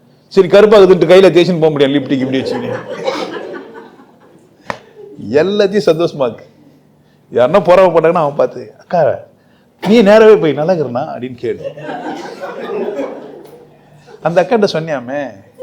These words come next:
"ஆ, எடுப்பாகுது, பின்னாடி சூத்து பெருசாகுது, அப்போ கூட பேண்ட் போட்டுன்னு போறேன்னு சொன்னீங்கன்னா, கொஞ்சம் பாருக்கா எப்படி இது." சொல்ல வேண்டியது தானே. இருக்கிற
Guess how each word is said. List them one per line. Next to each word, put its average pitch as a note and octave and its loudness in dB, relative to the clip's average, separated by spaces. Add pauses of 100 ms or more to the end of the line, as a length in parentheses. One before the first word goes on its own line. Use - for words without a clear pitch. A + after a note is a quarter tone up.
(380)
"ஆ, - -10
எடுப்பாகுது, C#3+ -2
பின்னாடி C3+ -14
சூத்து C#3 -8 (100)
பெருசாகுது, B2 -8 (300)
அப்போ C3+ 0
கூட D#3+ 0
பேண்ட் D#3 -2
போட்டுன்னு B2 -12
போறேன்னு A#2 -12
சொன்னீங்கன்னா, A2 -16 (120)
கொஞ்சம் D#3+ -6
பாருக்கா F3+ 2
எப்படி A#2 -6
இது." G#2 -14 (1500)
சொல்ல D3+ -10
வேண்டியது A2 -10
தானே. G#2+ -20 (880)
இருக்கிற G3+ 4